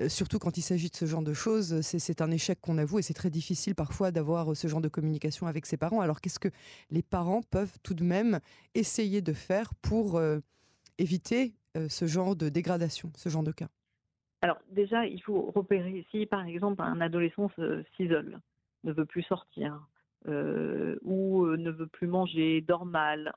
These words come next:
Speaker 2: On le voit physiquement qu'il y a un changement de comportement, en fait. Le changement de comportement chez l'enfant et l'adolescent est très important.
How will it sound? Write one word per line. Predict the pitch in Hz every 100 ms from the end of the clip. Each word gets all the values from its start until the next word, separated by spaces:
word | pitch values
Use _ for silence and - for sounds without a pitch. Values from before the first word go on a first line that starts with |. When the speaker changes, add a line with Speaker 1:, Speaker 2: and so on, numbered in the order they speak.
| -
Speaker 2:
On | 180
le | 175
voit | 220 214
physiquement | - 185 185 196 156 -
qu'il | 156
y |
a |
un | 156
changement | - 180 165 180
de | 180
comportement, | 185 175 - 180 170 143
en |
fait. | - -
Le | 165
changement | 156 190 196
de | 214
comportement | 190 185 180 185 202
chez | 185 -
l'enfant | 160 170 - 226 220
et | 165
l'adolescent | 160 160 156 - 214
est | 190
très | - 185
important. | 170 147 -